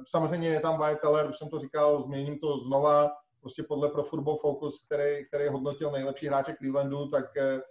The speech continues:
Myles Garrett měl v minulém zápase, myslím, osmdesát šest celých tři a, a Wyatt Teller na prvním místě devadesát šest celých čtyři. Jo, to je, to je, a to je absolutně fenomenální výkon. To v podstatě musíte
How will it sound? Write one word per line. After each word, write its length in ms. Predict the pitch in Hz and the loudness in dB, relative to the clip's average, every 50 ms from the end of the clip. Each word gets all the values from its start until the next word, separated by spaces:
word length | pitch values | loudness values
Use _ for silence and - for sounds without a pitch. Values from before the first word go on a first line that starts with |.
| _ _ - | _ _ -6
Myles 240 | 123 131 139 131 - | -4 -2 -2 -2 0
Garrett 220 | 156 147 143 139 | 0 0 0 0
měl 120 | 151 151 | -2 -2
v 40 | 139 | -2
minulém 300 | 139 139 139 139 139 139 | -2 -2 -2 -2 0 2
zápase, 520 | 143 143 135 139 147 139 - 156 143 143 143 | 2 2 2 2 -2 -4 -2 0 0 0 0
myslím, 260 | 139 139 - 156 151 | -4 -6 -10 -10 -12
osmdesát 460 | - - 151 139 131 - 151 139 135 | -12 -12 -10 -10 -6 -2 -2 0 0
šest 140 | - 143 - | -2 -6 -8
celých 280 | - 143 139 139 139 | -8 -8 -6 -8 -8
tři 320 | - - 139 139 139 139 - _ _ _ _ _ _ - | -8 -6 -6 -6 -6 -6 -8 _ _ _ _ _ _ -6
a, 380 | 139 131 131 131 135 135 131 131 | -4 -2 -2 0 0 0 0 0
a 200 | 131 - - 123 | -2 -4 -4 -2
Wyatt 300 | 127 139 139 143 139 - - _ _ | 0 2 2 0 0 -2 -8 _ _
Teller 380 | - 143 139 143 143 143 139 135 | 2 4 6 8 8 8 6 6
na 100 | 143 139 | 2 0
prvním 260 | - 147 143 139 143 | 0 0 -2 -2 -4
místě 240 | 143 131 - 160 143 | -6 -6 -6 -4 -4
devadesát 540 | 127 131 127 131 131 135 - 151 147 139 - | -2 0 0 0 0 0 -2 0 -2 -2 -2
šest 140 | 143 135 | -4 -10
celých 300 | - - 147 139 139 139 | -10 -8 -8 -8 -8 -8
čtyři. 440 | 139 - - 147 143 147 147 - - - - | -10 -8 -4 -4 -2 -2 -2 -4 -6 -8 -12
Jo, 120 | 127 127 - | -12 -10 -6
to 60 | - 139 | -2 0
je, 340 | 139 143 143 143 143 143 - _ _ _ | 2 2 2 2 0 -2 -8 _ _ _
to 80 | - 180 | 2 2
je, 40 | 196 | 2
a 300 | - 180 175 - 175 180 | 4 2 -4 -4 -4 -2
to 100 | - 196 | 2 2
je 80 | 190 190 | 2 2
absolutně 360 | - - - - 214 208 202 | 0 0 2 2 2 2 2
fenomenální 600 | - - 185 170 180 175 175 170 170 170 165 165 160 | 2 4 4 6 6 6 6 6 6 4 4 2 -2
výkon. 260 | 147 147 131 117 113 | -4 -4 -4 -6 -6
To 100 | 131 139 | -6 -8
v 80 | - - | -8 -8
podstatě 320 | 175 175 - 180 165 175 | -6 -2 -2 -2 -2 -2
musíte 380 | 170 160 - 185 165 180 175 | -4 -6 -6 -4 -2 -2 -2